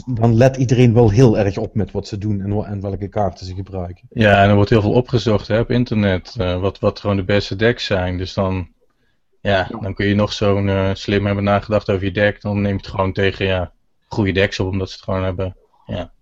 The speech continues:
Speaker 2: op een site hebben gevonden, zeg maar.
Speaker 1: Ja, ja. Ja, het is net Magic, hè, wat dat betreft.
Speaker 2: Ja, klopt.
Speaker 1: Ja.
Speaker 2: Ja.
Speaker 1: Even, even een kleine anekdote tussendoor. Eh, Maarten en ik kennen ons orgi-, origineel niet als, als gamers in de zin van elektronisch,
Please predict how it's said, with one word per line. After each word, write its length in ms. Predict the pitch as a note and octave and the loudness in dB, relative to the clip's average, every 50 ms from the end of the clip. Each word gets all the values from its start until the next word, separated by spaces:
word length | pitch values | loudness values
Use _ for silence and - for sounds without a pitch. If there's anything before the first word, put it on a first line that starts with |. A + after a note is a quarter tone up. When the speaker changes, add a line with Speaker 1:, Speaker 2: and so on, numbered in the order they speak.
| _ _ _ | _ _ _
Speaker 2:
op 140 | - F#2+ F#2 | -12 -8 -8
een 60 | F#2 | -6
site 120 | - - G#2 A2+ | -4 -2 -2 0
hebben 180 | G#2+ G#2+ G2 F#2+ | 0 -2 -4 -4
gevonden, 400 | - - - F#2 E2+ E2 E2 D#2+ | -8 -10 -10 -8 -8 -8 -10 -10
zeg 240 | - F2+ E2+ - - | -12 -12 -14 -12 -16
maar. 180 | F2+ - - _ _ _ _ | -18 -18 -18 _ _ _ _
Speaker 1:
Ja, 320 | _ - B2+ C3 B2 - - | _ -2 2 2 2 2 2
ja. 280 | B2+ A#2 A2 G2 - - - - - - _ _ C3 | 0 -2 -2 -2 -6 -16 -20 -20 -20 -20 _ _ 0
Ja, 120 | C#3 D3 C3 | 2 2 4
het 100 | - F#3+ | 4 2
is 120 | F3+ - | -2 2
net 220 | G3+ A3 G#3+ C#3 | 4 4 4 6
Magic, 340 | B2+ F3+ G#3 F#3 - F#3 - | 6 4 4 4 0 -4 -2
hè, 160 | C#3 C3 D3+ | -2 -2 -2
wat 120 | D#3+ D#3 - | -4 -6 -4
dat 140 | C#3 A#2+ - | -6 -6 -6
betreft. 480 | - - - A2 G2+ G2+ - - - - | -8 -12 -10 -10 -10 -10 -14 -20 -18 -8
Speaker 2:
Ja, 300 | - A2 G2 - - _ _ _ _ _ _ | -6 -6 -6 -6 -10 _ _ _ _ _ _
klopt. 400 | - - G2+ G2 G2 - - - _ _ - | -6 -2 -2 -2 -2 -4 -14 -20 _ _ -12
Speaker 1:
Ja. 80 | - G#2+ | -8 -6
Speaker 2:
Ja. 40 | A#2+ | -6
Speaker 1:
Even, 180 | A#2 A2+ G#2+ G#2 | -4 -6 -8 -14
even 160 | A#2 - - | -14 -16 -18
een 100 | A2 - | -18 -12
kleine 280 | - C3 A#2+ A2+ A2 - | -6 -4 -4 -4 -4 -4
anekdote 460 | G#2+ A2+ G#2+ G2 G2 A2 A2 G2 G2 F#2 | -4 -6 -6 -4 -4 -4 -4 -4 -6 -10
tussendoor. 640 | - G2 F2+ - F#2 F#2 F#2+ G2 G#2 G2+ - - - | -12 -12 -12 -12 -10 -6 -4 -4 -4 -4 -6 -12 -8
Eh, 200 | G#2 G#2 G2 G2+ | -6 -4 -4 -4
Maarten 420 | F2 G2+ G2 G2 F#2 - - G2 F#2+ | -4 -4 -2 -4 -4 -4 -4 -6 -6
en 80 | F#2 F#2+ | -6 -6
ik 120 | - F#2 | -10 -10
kennen 220 | - G2+ G2 G2+ G2 | -6 -4 -4 -4 -4
ons 120 | F#2 - | -6 -8
orgi-, 280 | - G2+ F#2+ F2 F2+ - | -10 -10 -10 -10 -12 -10
origineel 420 | - G#2+ G2 F#2 G#2+ G#2+ G2+ G2+ G2+ | -8 -8 -6 -4 -4 -4 -4 -2 -2
niet 200 | B2 C3 C3+ - | -2 -4 -2 -2
als, 220 | A2 G2 F#2+ F2+ _ _ _ - | -4 -4 -4 -8 _ _ _ -10
als 240 | G2+ G#2 G#2 - - | -8 -8 -8 -8 -4
gamers 440 | - C3 B2+ A#2+ G#2+ F#2+ - - - | 0 0 0 0 -2 -4 -8 -12 -10
in 160 | A#2 A2 G2 | -8 -6 -6
de 80 | F#2 | -6
zin 240 | F2+ - G#2+ G2 F#2+ | -4 -4 -4 -6 -6
van 300 | G2 - G2 F#2+ F#2 F2 - | -6 -6 -6 -6 -6 -10 -10
elektronisch, 720 | G#2 G2 F#2 F2+ _ - C3 B2+ B2 B2 A#2+ A#2+ - - | -10 -10 -10 -12 _ -6 -4 -4 -2 -2 -4 -6 -8 -18